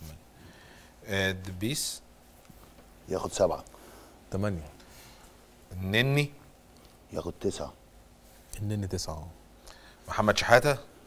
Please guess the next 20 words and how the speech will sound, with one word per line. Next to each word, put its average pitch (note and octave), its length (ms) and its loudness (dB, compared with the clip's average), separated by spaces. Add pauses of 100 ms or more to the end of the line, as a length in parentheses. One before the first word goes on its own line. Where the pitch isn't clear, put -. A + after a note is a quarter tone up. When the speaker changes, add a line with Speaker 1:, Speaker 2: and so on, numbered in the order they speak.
(240)
Speaker 2:
ياخد - 160 -4
تسعة E2 320 -2
برضه. D2 260 -2 (1120)
Speaker 3:
تمانية. F#2 400 -6 (420)
Speaker 1:
ماشي. - 400 -8 (260)
كوكا C3 260 6
يا G2+ 60 8
كابتن؟ C3 340 0 (480)
Speaker 2:
ياخد E2 720 -2
تمانية. F2 420 -4 (920)
Speaker 3:
لا، F#2+ 100 -4
كوكا F#2+ 220 -4
تسعة. - 320 -10 (1300)
Speaker 1:
زيزو؟ B2+ 480 4 (1300)
Speaker 2:
يعني F2+ 380 4
عشان F2+ 340 0
الهدف G#2 280 6
الاولاني F2+ 460 0
ياخد G#2 200 -2
خمسة. - 320 -6